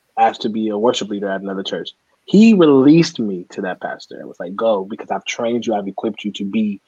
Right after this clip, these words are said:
what I've called you, or what you've been called to do, and you can go and do ministry." And then even when I moved here, he still, even now I still talk to him, and he's like, "Go and do what I've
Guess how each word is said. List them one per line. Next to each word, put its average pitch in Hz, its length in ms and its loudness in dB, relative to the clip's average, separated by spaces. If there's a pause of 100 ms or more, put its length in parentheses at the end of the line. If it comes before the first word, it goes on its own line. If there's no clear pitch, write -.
(420)
what 113 160 4
I've 107 200 2
called 110 300 0
you, 104 100 -6
or 113 140 2
what 113 160 2
you've 113 120 -2
been 113 140 0
called 113 260 0
to 104 80 -6
do, 98 260 -4 (360)
and 113 360 0
you 117 280 -2
can 110 240 -6
go 107 260 2
and 104 140 -4
do 107 120 -4
ministry." 110 580 -2
And 107 100 -4
then 107 100 -2
even 113 160 0
when 113 100 0
I 107 120 -2
moved 107 520 -2
here, 127 340 4 (100)
he 117 140 2
still, 120 580 2
even 110 200 -6
now 117 180 -2
I 107 40 -6
still 107 200 -6
talk - 240 -8
to 98 180 -14
him, - 60 -12 (440)
and 104 80 -8
he's 110 240 -2
like, 104 220 0 (440)
"Go 120 240 4
and 120 140 2
do 117 140 2
what 110 160 0
I've 110 160 -2